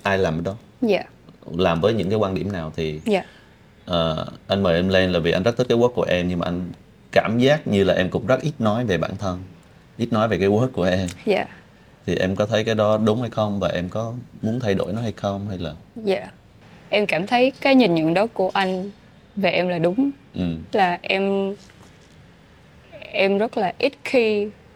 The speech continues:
Speaker 2: promote những cái work của mình hay là đăng tải nó hay cho
Speaker 1: Dạ.
Speaker 2: mọi người xem biết là mình đang
Speaker 1: Ừ.
Speaker 2: làm gì. Tại vì em cảm,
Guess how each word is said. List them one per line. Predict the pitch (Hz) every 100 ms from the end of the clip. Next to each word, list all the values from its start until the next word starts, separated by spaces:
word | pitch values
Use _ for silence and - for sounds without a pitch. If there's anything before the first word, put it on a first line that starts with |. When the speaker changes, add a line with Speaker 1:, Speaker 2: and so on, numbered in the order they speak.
| 254 254
Speaker 2:
promote | 208 180 202 262
những | 262
cái | 233
work | 247
của | 254
mình | 214 170
hay | 190
là | 185
đăng | 190 190 196
tải | - 180
nó | 196
hay | 240 233
cho | 196 196
Speaker 1:
Dạ. | 175
Speaker 2:
mọi | 160
người | 175 165
xem | - 196 190 190 202
biết | 226 226
là |
mình | 190 175 170 175 - - - - -
đang | 208 202
Speaker 1:
Ừ. | 196
Speaker 2:
làm | 175 175
gì. | 170 160 165 - _ - - -
Tại | 175 180
vì | 185 175
em | 208 233
cảm, | - 202 247